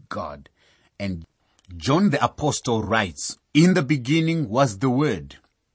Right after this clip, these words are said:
and the Word was with God, and the Word was God. The same was in the beginning with God. All things were made through him, and without him nothing was made that was made.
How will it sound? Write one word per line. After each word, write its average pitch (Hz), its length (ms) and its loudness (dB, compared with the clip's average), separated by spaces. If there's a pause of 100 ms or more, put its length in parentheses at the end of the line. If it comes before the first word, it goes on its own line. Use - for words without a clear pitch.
(560)
and 113 180 0
the 110 80 -2
Word 123 300 2
was 104 260 -2
with 107 260 -8
God, 104 420 -2 (120)
and 127 160 -2
the 113 80 -2
Word 135 480 0
was 110 300 -4
God. 78 500 -10 (440)
The 101 160 -6
same 208 440 2
was 175 300 2
in 165 200 -2
the 147 80 -4
beginning 123 640 -2
with 85 280 -6
God. 76 400 -8 (640)
All 175 260 6
things 160 400 -4
were 131 120 -2
made 123 380 -2
through 131 280 -6
him, 73 440 -12 (180)
and 107 220 -4
without 135 480 0
him 69 360 -12 (300)
nothing 139 720 -2
was 104 240 -6
made 104 480 -6 (140)
that 101 260 -4
was 82 280 -14
made. 73 460 -16